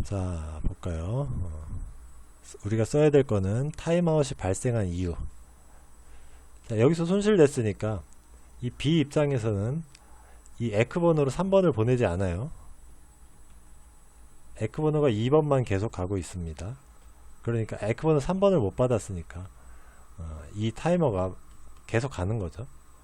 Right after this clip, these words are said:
그래서 타이머가 만료될 때까지, 어, 이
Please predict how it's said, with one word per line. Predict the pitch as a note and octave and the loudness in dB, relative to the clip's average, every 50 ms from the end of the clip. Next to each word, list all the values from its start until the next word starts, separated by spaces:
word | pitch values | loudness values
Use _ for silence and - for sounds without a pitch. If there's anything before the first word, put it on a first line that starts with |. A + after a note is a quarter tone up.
| - - - - | -20 -20 -18 -12
그래서 | - F#2 F2 F2 E2 - A2+ C3 D3+ D3+ | -8 -4 -4 -4 -4 -2 -2 -2 -2 -4
타이머가 | - C#3 C#3 B2+ B2+ B2 A#2+ G#2+ | -2 -2 -2 0 0 0 0 0
만료될 | F#2+ F2 F2+ F#2+ G#2 G2+ G2 | 0 0 0 0 0 0 -2
때까지, | F2+ - F#2 - - E2 - - - B2 D3 E3 - - - - - - - - - - - | -4 -6 -8 -8 -8 -12 -10 -8 -8 -6 -8 -8 -10 -14 -20 -20 -20 -20 -20 -20 -20 -18 -16
어, | - C#2 C#2 - - - - - - - - - - - | -14 -14 -14 -14 -14 -16 -16 -16 -18 -18 -18 -20 -20 -14
이 | - F#2 F2+ | -12 -12 -12